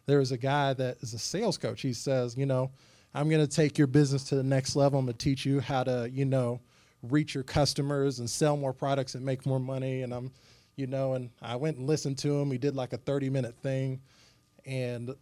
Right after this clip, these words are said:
the very end, he tells me this tip, and I'm like, "That is gold. That's it." Like, everything up until this point, it's like,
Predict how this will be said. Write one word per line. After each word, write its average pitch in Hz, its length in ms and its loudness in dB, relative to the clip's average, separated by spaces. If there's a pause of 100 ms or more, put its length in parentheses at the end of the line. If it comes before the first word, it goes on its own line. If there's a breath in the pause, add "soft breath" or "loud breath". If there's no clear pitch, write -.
the 127 160 -4
very 156 520 0
end, 143 200 0
he 139 120 -2
tells 143 280 -2
me 131 80 -4
this 107 180 -10
tip, 151 300 -4
and 123 80 -6
I'm 117 160 -10
like, 101 160 -18
"That 139 200 -6
is 107 160 -10
gold. 110 500 -6
That's 104 260 -10
it." 117 220 -4
Like, 107 240 -12
everything 165 480 4
up 151 100 0
until 131 260 -4
this 139 240 0
point, 185 400 0
it's 113 200 -10
like, 113 260 -14